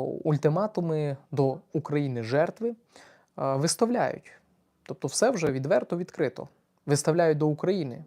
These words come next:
яка постраждала, а не до агресора, не до Росії. І знаєте, за весь час допомоги, е, від С Ш А Україні явно не було виділено аж п'ятсот мільярдів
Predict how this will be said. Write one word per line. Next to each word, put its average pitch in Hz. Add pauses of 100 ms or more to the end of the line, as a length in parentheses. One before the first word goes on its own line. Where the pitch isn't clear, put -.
(200)
яка 143
постраждала, 139 (120)
а 160
не 170
до 143
агресора, 143
не 135
до 143
Росії. - (1000)
І 170
знаєте, 214
за 160
весь 240
час 196
допомоги, 160
е, 131
від 135
С 151
Ш -
А 269 (800)
Україні 190
явно 156
не 139
було 139
виділено 135 (200)
аж 151
п'ятсот -
мільярдів 147